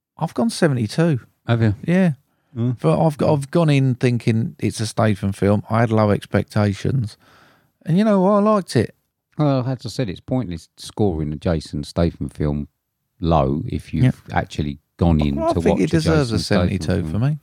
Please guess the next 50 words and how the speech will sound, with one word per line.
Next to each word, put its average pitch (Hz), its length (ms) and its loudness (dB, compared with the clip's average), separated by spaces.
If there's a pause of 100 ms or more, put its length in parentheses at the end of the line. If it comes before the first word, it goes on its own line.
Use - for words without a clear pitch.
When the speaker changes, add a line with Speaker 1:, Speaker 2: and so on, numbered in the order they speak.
(240)
Speaker 2:
Okay, 139 320 -6 (100)
there 101 120 -6
we 98 80 -4
go. 120 300 -2
Watch 113 240 -4
anything 131 200 0
else? 151 140 -6 (340)
Speaker 1:
Jaws 208 360 0
two, 170 280 0
three, 147 260 -2
and 135 100 0
The 120 60 2
Revenge. 95 520 0 (340)
Speaker 2:
Have 90 180 0
you? 85 100 0 (600)
Speaker 1:
I 147 120 2
watched 123 280 2
the 120 80 0
first 113 380 2
one 107 140 4
a 104 40 4
little 98 200 2
while 98 180 4
back, 98 300 0
and 101 200 -10
she 104 140 -2
was 95 160 -2
like, 107 140 0
"I - 40 -2
really 117 160 -2
fancy 104 320 0
watching 98 280 -2
the 98 40 0
second 98 400 -2
one," 95 240 2
and 92 120 0
then, 92 280 2
as 98 200 -4
you - 80 -8
do, 95 160 0
you 95 160 0
watch - 160 -4
the - 180 -4
third 101 200 2
one, 104 200 0
and 101 80 0
you 101 80 0
watch 104 200 -4
The 98 60 -2
Revenge. 104 400 0